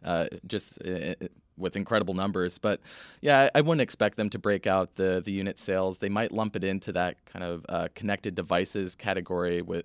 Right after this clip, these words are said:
which has Beats, AirPods, uh, the Apple Watch. I would assume they lump it in there, but, yeah, it'll be interesting to see, uh, what, what that looks like. We won't really have any numbers for that, uh, for the next couple quarters. Uh,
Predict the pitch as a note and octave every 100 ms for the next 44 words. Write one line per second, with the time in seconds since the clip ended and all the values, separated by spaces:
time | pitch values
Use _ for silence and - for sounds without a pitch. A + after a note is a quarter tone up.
0 | - F#2 - F2 F2 - - A2 F#2+ -
1 | - - G2+ F#2+ - F#2+ F#2 F2 - -
2 | - - _ - F#2 F2+ - G#2 F#2+ F#2
3 | F2+ F2+ F2+ - - A2+ G2 - - G2+
4 | A2 A2+ G#2+ G#2 G2+ G2+ G2 G2 G2 F#2
5 | F#2+ F#2 A#2+ G#2+ B2 D3 D3 - G#2+ F#2+
6 | - G#2+ G2 F#2 E2 - - - _ F#2
7 | F#2+ F2 - - A#2 - A#2+ G#2 F2 G2+
8 | - F2+ A#2+ B2 - A2+ A2 G2 G#2 G2
9 | G2 F2+ F#2+ G2+ F#2 F2 - F2 F2 E2+
10 | - F2+ F2 F2 - F#2+ F#2 F2 - F2+
11 | F2+ F#2 F2 E2+ E2+ F2+